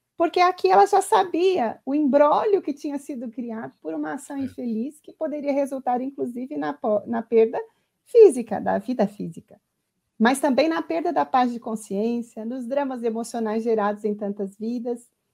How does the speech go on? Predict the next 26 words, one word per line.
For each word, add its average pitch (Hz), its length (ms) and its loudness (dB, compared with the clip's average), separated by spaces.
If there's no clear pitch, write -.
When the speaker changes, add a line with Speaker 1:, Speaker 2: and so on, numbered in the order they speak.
Speaker 1:
Então, 233 240 0
volte 190 840 2
para 208 200 4
a 208 40 4
sua 202 280 2
vida 220 280 -4
de 233 140 -6
outra 226 280 -2
maneira. 208 640 -2
Volte 233 360 -4
com 269 100 -12
novas 226 340 -4
ações, 214 400 -6
corrija 277 460 -4
o 269 40 -6
engano, 240 340 -2
não 269 200 -2
incida 302 440 -6
mais 254 300 -6
no 277 220 -8
erro. 233 520 -12
É 254 140 2
o 262 80 0
convite 277 480 -4
à - 20 -2
reparação. 294 1040 -8